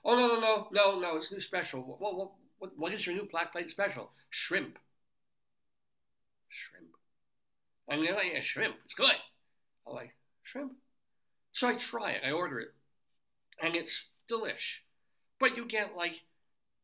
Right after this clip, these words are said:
eight pieces of shrimp, you know, with a little bit, with, with sauce, and they're smoked, it's yummy. And then, you know, it, it, as my parents would say, it fills a tooth, you know, and you're done. Well, and it was basically about, little less, but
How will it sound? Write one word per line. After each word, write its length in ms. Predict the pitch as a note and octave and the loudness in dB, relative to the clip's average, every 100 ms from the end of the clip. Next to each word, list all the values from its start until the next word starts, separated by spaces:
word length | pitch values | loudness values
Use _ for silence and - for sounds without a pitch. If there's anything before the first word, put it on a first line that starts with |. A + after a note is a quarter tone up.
| - | 0
eight 340 | C4+ C#4+ - | 2 2 -2
pieces 440 | - G#3+ G#3+ F#3 C#3+ | -8 -4 -4 -2 -2
of 100 | C#3 | 0
shrimp, 420 | - - G#2+ G#2+ - _ _ _ _ _ _ _ A#3 | 0 -2 -8 -10 -16 _ _ _ _ _ _ _ -6
you 80 | |
know, 100 | D3+ | -4
with 100 | C3+ | -2
a 40 | C#3+ | -2
little 200 | E3+ G3 | -4 -4
bit, 200 | F3+ F3 | -6 -6
with, 140 | F3+ | -6
with 140 | G3 - | -4 -4
sauce, 360 | - C3 C#3 | -4 -4 -4
and 80 | F#3+ | -4
they're 60 | G3+ | -2
smoked, 580 | - - B2+ A#2 B2 - | -4 -4 -4 -4 -6 -8
it's 240 | D3 - | -8 -6
yummy. 440 | C#3+ A#2+ A#2 F#3 - _ _ _ _ - | -4 -4 -4 -8 -10 _ _ _ _ 0
And 160 | G#3+ | 2
then, 140 | G#3+ G#3+ | 2 0
you 80 | |
know, 100 | G#3 | -2
it, 120 | E3+ E3+ - | -4 -4 -6
it, 220 | D#3+ D#3+ _ - | -6 -6 _ 2
as 180 | D#3 | 2
my 140 | D3+ D3 | 4 2
parents 420 | - E3+ D#3+ D#3+ | 0 -2 -2 -2
would 80 | D#3 | -4
say, 220 | C#3+ C#3 | -2 -2
it 160 | C#3 - | -4 -2
fills 220 | F3 D#3 | -2 -2
a 40 | |
tooth, 500 | D3 - F3 C3 - - _ _ _ _ | -6 -6 -8 -8 -14 -20 _ _ _ _
you 80 | - | -16
know, 160 | - - - _ _ _ _ | -14 -14 -20 _ _ _ _
and 180 | - G3 G#3 G3+ _ _ - | -2 0 -2 -10 _ _ -8
you're 140 | C#4+ | -2
done. 300 | C#4 D#4 - - _ _ _ - | 4 4 2 -10 _ _ _ -2
Well, 260 | G#3 G3+ | 0 0
and 220 | G3 A3 | 4 4
it 120 | A3+ A3 | 6 4
was 180 | G#3+ F3+ E3 | 0 -4 0
basically 520 | A3 A#3+ B3 - D#3+ | 2 2 0 -2 0
about, 220 | C#3 D3+ - - - - | 0 -2 -4 -16 -20 0
little 240 | G#3 F3 | 0 2
less, 280 | C#3 B2 - | 0 0 -2
but 120 | - | -6